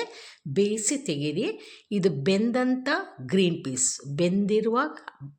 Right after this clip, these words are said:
ಹಸಿ ಬಟಾಣಿ ಇದು. ಮತ್ತು ಒಂದು ಟೊಮೆಟೊ, ಒಂದು ಬೌಲಲ್ಲಿ ತೊಗೊಂಡಿದ್ದೀನಲ್ಲ ಅದೇ ಬೌಲ್ ಟೊಮೆಟೊ, ಮತ್ತು ಒಂದು ಈರುಳ್ಳಿ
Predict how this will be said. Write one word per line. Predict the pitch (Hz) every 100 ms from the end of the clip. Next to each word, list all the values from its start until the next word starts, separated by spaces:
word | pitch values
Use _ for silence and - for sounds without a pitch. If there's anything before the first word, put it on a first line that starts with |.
| - -
ಹಸಿ | 165 - 285 -
ಬಟಾಣಿ | 165 - 165 160 147
ಇದು. | 131 185 415 - - _ - - - -
ಮತ್ತು | 202 339 - 190
ಒಂದು | 165 156
ಟೊಮೆಟೊ, | 165 143 135 - 240 427 - _ _ -
ಒಂದು | 170 147
ಬೌಲಲ್ಲಿ | 160 160 165 160 156
ತೊಗೊಂಡಿದ್ದೀನಲ್ಲ | 156 139 143 143 143 147 294 359
ಅದೇ | 151 156 151
ಬೌಲ್ | 143 143 143
ಟೊಮೆಟೊ, | 160 143 135 - 381 - - - - -
ಮತ್ತು | 175 208
ಒಂದು | 175 165 196 349 - - -
ಈರುಳ್ಳಿ | 175 156 143 143 220 466 -